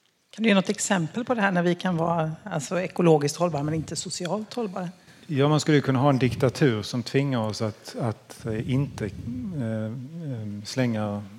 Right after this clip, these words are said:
Speaker 2: saker och så omkring oss till exempel. Och att man åker i fängelse. Det kanske man gör ändå. <laughs> Men,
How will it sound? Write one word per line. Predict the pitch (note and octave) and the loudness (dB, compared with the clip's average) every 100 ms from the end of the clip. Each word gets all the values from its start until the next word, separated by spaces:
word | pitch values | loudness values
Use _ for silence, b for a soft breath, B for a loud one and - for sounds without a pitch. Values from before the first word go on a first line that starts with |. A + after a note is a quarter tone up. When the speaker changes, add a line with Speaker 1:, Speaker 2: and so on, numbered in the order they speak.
| B2 C3+ - | -20 -18 -4
Speaker 2:
saker | B2 A2+ A2+ | -2 -2 -4
och | G2+ G2+ | -6 -6
så | A2 | -6
omkring | G#2 - G#2 | -6 -6 -6
oss | G#2 | -8
till | - A2 | -10 -10
exempel. | - A#2 - A2 | -8 -10 -10 -10
Och | G#2+ A2 | -6 -6
att | A2 | -4
man | A#2 | -6
åker | G#2+ A2 | -4 -6
i | |
fängelse. | - A2+ G#2+ G2 A#2 G#2+ B B B B B - | -4 -4 -4 -6 -6 -6 B B B B B -4
Det | - | 2
kanske | C3+ | 4
man | C3+ | 6
gör | C3+ A#2+ | 6 6
ändå. | B2 A2+ - | 4 6 6
<laughs> | |
Men, | C#3+ | 4